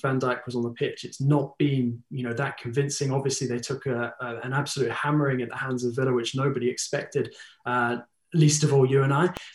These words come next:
But, uh, for, for me, I think Ajax are one of those teams that even when they sell their best talent, uh, they, they seem to have this conveyor belt, this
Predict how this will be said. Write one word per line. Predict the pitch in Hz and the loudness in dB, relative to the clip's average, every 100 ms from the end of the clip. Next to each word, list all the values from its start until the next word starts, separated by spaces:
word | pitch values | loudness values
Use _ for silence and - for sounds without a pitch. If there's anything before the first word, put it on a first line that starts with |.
| _ | _
But, | 151 147 151 | 4 4 4
uh, | 147 143 139 - - - - | 4 4 2 -2 -8 -14 -16
for, | - - 170 | -6 4 4
for | 147 175 | 6 6
me, | 156 180 196 | 10 12 12
I | 165 | 10
think | 160 170 147 | 6 2 4
Ajax | 165 185 180 | 4 4 4
are | 170 | 4
one | 156 | 6
of | 151 | 6
those | 139 131 | 6 2
teams | - 165 147 139 - | 0 4 4 4 0
that | 127 - - - - _ _ - | -2 -4 -10 -20 -20 _ _ 2
even | 226 202 196 | 4 6 8
when | 175 | 8
they | 160 | 6
sell | - 147 143 | 4 2 2
their | 131 123 | 0 -2
best | 135 135 - - | -2 -2 -4 -6
talent, | - 120 120 120 - - _ | -4 -2 -2 -4 -8 -16 _
uh, | - 123 117 | -6 -4 -2
they, | 135 120 | -2 0
they | 127 | 0
seem | 127 - 135 | -2 0 -2
to | 131 | 0
have | 143 | 0
this | 139 - | -2 -4
conveyor | - 127 135 139 131 | -2 0 2 2 2
belt, | 123 117 | 0 -2
this | 123 - - | -4 -4 -8